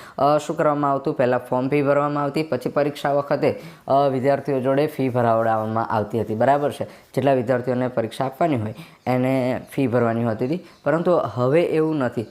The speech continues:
બરાબર છે. તમે ફોર્મ ભરો છો એ જ વખતે તમારે ફી ભરી દેવાની હોય છે. અને કુલ કેટલી ફી ભરવાની હોય છે? તો બસો રૂપિયા પ્લસ છત્રીસ રૂપિયા ચાર્જ, બરાબર. આમ કરીને બસો ને છત્રીસ રૂપિયા ફી જે છે એ તમારે ઓજસ ગુજરાત ગવર્મેન્ટ ડોટ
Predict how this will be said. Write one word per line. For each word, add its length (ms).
બરાબર 300
છે. 120
તમે 320
ફોર્મ 300
ભરો 200
છો 120
એ 120
જ 60
વખતે 300
તમારે 320
ફી 180
ભરી 240
દેવાની 420
હોય 140
છે. 140
અને 220
કુલ 140
કેટલી 280
ફી 180
ભરવાની 340
હોય 100
છે? 140
તો 140
બસો 500
રૂપિયા 320
પ્લસ 220
છત્રીસ 360
રૂપિયા 260
ચાર્જ, 300
બરાબર. 360
આમ 160
કરીને 360
બસો 300
ને 120
છત્રીસ 340
રૂપિયા 240
ફી 280
જે 160
છે 140
એ 100
તમારે 400
ઓજસ 440
ગુજરાત 420
ગવર્મેન્ટ 480
ડોટ 200